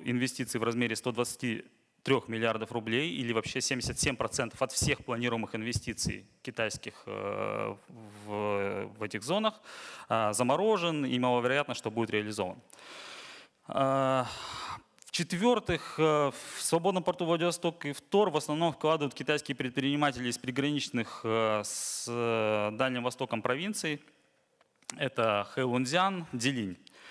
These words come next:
А, но почему тут на самом деле все логично? Во-первых, эти предприниматели, э, предприятия из этих провинций уже давно ведут свою хозяйственную деятельность на Дальнем Востоке, а, и многие вели ее до образования Тор,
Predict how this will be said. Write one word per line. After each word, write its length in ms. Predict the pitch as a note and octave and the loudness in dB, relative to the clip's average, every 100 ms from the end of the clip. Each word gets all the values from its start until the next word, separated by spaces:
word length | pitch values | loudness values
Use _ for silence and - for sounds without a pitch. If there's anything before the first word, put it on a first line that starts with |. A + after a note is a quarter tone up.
| - - - - | -18 -16 -18 -6
А, 880 | A#2 A2+ A2 G#2+ G#2+ G#2+ G#2 G#2 A2 | 0 2 4 4 2 2 2 2 0
но 120 | C#3+ | 0
почему 460 | F#3+ G3 G3+ G#3+ G#3+ | 0 0 0 0 0
тут 260 | C#3+ - - | 0 -4 -4
на 120 | C#3+ | -2
самом 240 | - C#3+ | 0 0
деле 180 | C3 B2+ | 0 -2
все 160 | - C#3+ | 0 0
логично? 460 | D3 F3 G#3+ C#3+ | 0 -2 -2 0
Во-первых, 400 | B2 A#2+ A#2+ A#2+ | 0 0 -2 -2
эти 140 | A#2+ B2 | -6 -4
предприниматели, 1200 | B2+ - B2+ B2+ C3+ A#2+ - G#2+ G#2+ G#2 G2 G2+ - | -6 -6 -4 0 0 0 -2 -4 0 0 0 -4 -10
э, 640 | - - A#2+ A2 G#2+ G#2+ - - - - _ - _ | -20 -14 -8 -4 -4 -6 -10 -20 -20 -20 _ -20 _
предприятия 540 | - B2 - C#3 B2+ A#2 | -8 -2 0 0 0 -2
из 80 | G#2+ | -6
этих 180 | A#2 | -6
провинций 460 | - A#2 A#2+ A2 A#2 | -2 0 0 -4 -6
уже 100 | G#2 | -4
давно 260 | G#2+ B2 A#2 | -4 -2 -4
ведут 240 | G#2+ A2 | -4 -6
свою 280 | - A2 G#2 | -6 -6 -4
хозяйственную 480 | A#2+ A2+ A2 A2+ B2+ | -2 -4 -4 -8 -6
деятельность 420 | G#3 E3+ D3+ C3+ | -6 -6 -6 -6
на 80 | C3+ | -2
Дальнем 300 | C3+ C3 B2 | -2 -2 -4
Востоке, 760 | B2 - C3 - A#2+ A#2 A#2 - - - - | -4 -4 -6 -4 -2 -2 -4 -6 -18 -20 -16
а, 540 | - G#2+ G#2 G2+ G2+ G#2 | -8 -4 -2 -2 -4 -4
и 120 | A2+ | -2
многие 460 | C3 D3+ C3 A#2+ A2 | 0 0 0 -2 0
вели 280 | B2 C#3 | -2 2
ее 420 | C#3+ A#2+ A2 A2 A2 | 4 4 2 0 0
до 380 | A2 B2 A2 | 2 2 4
образования 640 | G#2+ G#2 A#2 A#2+ A#2+ A2+ G#2+ | 4 2 -2 0 0 0 -4
Тор, 380 | - B2 G#2+ | -2 0 0